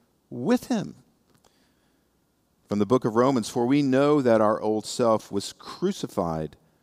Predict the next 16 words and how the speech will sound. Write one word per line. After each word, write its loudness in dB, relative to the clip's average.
with -2
him." -14
Crucified -4
with -4
Christ -6
at -8
the -8
cross. -10
Our 0
old -4
self. -6
Who 4
is 0
this -4
old 2
self? -6